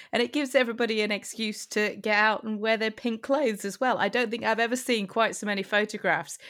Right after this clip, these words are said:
of women in their pink clothes as I have seen this weekend. But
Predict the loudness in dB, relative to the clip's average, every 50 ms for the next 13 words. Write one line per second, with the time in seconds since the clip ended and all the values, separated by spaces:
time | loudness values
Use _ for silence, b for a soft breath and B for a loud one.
0 | B B B -2 0 0 2 4 4 4 4 4 0 -2 -4 -6 -8 _ _ 0
1 | 2 2 2 0 -4 -10 -12 _ -2 0 2 2 2 0 -6 -10 _ -18 -8 -8
2 | -8 -8 -8 -12 -18 -16 -6 -2 0 0 0 0 -2 -2 -6 -2 0 0 -2 -2
3 | -4 -8 -8 -8 -6 -6 -6 -4 -4 -8 -10 -10 -8 -8 -8 -8 -6 -6 -6 -6
4 | -6 -8 -10 -2 -2 -2 -2